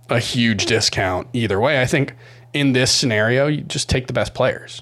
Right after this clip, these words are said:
You've got the, you've got the flexibility to do that because you've got, again, Alonzo, Witt, and, and Alcantara for fifty-five dollars total. It brings you to keeping Schwarber, Woodruff, and McClanahan. That brings you to, like, one twenty-six or one twenty-seven total.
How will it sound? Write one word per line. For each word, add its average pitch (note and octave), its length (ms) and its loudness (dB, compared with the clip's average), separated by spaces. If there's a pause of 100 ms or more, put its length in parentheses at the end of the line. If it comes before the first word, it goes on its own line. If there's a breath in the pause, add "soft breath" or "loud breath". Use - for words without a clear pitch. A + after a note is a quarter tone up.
You've A2 180 -4
got A#2 300 0
the, G#2+ 260 2
you've A#2 160 0
got C3 220 0
the B2+ 60 -2
flexibility A2 680 -2
to A2 100 -8
do A#2 160 -4
that - 260 -2
because A2+ 300 0
you've G#2 160 -2
got, G2+ 420 0 (520 loud breath)
again, B2+ 240 0
Alonzo, A2 500 2
Witt, G2+ 420 0
and, F2+ 360 -6
and F#2 300 -8 (100)
Alcantara G2+ 560 0
for - 100 -8
fifty-five A#2+ 640 -4
dollars E2+ 320 -2
total. F#2 440 -4 (500 loud breath)
It G2+ 180 -2
brings C3+ 320 2
you A#2+ 100 4
to G#2+ 560 0 (1000 loud breath)
keeping D3+ 280 2
Schwarber, C3+ 640 4
Woodruff, A#2+ 380 2
and A2 140 -2
McClanahan. D#3+ 500 2
That B2+ 140 0
brings A#2 220 2
you A#2 60 0
to, A#2 60 4
like, G#2 200 2
one A#2 200 2
twenty-six A2+ 1000 0
or A2 60 2
one G#2+ 180 2
twenty-seven G#2+ 680 0
total. C#3 560 0